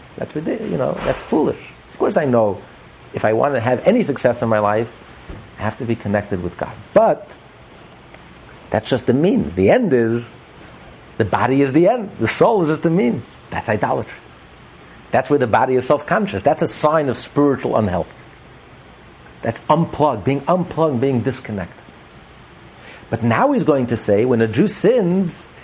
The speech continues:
it's even worse than idolatry. Why is it worse than idolatry?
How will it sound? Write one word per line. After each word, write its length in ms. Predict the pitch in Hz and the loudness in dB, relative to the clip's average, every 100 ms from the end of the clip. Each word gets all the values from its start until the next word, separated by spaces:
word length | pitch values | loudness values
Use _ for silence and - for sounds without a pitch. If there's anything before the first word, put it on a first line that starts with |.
| - - | -6 -2
it's 140 | - | 0
even 340 | 220 202 190 | 2 2 2
worse 300 | 196 269 202 | 4 2 0
than 180 | - 139 | -2 0
idolatry. 520 | 110 101 85 73 - - - - - - - - - - - - - 180 180 - 110 | 0 0 -2 -6 -14 -20 -20 -16 -14 -14 -16 -20 -20 -20 -20 -18 -16 -14 -12 -12 -10
Why 180 | - 131 | -2 2
is 120 | 143 | 2
it 80 | 135 | 2
worse 280 | 117 139 - | 2 2 2
than 100 | 110 | 0
idolatry? 580 | 101 73 65 - 135 | 0 -2 -4 -6 -6